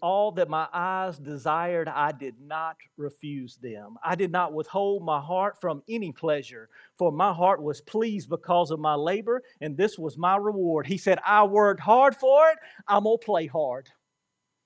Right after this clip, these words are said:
Anybody ever met someone that had that kind of wisdom in life? They thought, "You know what? I'm gonna live it up, 'cause I work hard, I put in forty hours a week, I get an honest check,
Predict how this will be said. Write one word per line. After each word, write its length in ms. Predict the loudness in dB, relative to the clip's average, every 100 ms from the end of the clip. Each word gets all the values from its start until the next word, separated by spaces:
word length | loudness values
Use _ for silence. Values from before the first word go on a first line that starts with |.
| _ _ _ _ _ _ -8
Anybody 560 | -4 -2 2 2 2
ever 180 | 0 -4
met 320 | -6 -6 -6
someone 400 | -6 -6 -4 -6
that 120 | -6 -4
had 260 | -4 -4
that 180 | -6 -6
kind 240 | -6 -6
of 100 | -4
wisdom 360 | -2 -2 -4 -6
in 80 | -2
life? 360 | -2 -2 -8 _ _ _ _
They 120 | -2
thought, 260 | 4 6 6
"You 80 | 4
know 140 | 6
what? 260 | 8 8 6
I'm 160 | 2 4
gonna 180 | 4
live 220 | 8 8 8
it 120 | 6
up, 300 | 6 4 -6 _ -4
'cause 180 | 0 2
I 160 | 2
work 300 | 4 2 0
hard, 400 | 2 4 4 4
I 100 | 2
put 240 | 2 2 2
in 140 | 0
forty 340 | 0 0 0
hours 300 | 0 0 -2
a 40 | -6
week, 280 | -8 -8 -4
I 120 | -4
get 220 | -2 -2
an 120 | -2 0
honest 420 | 0 0 -6 -4
check, 320 | 0 2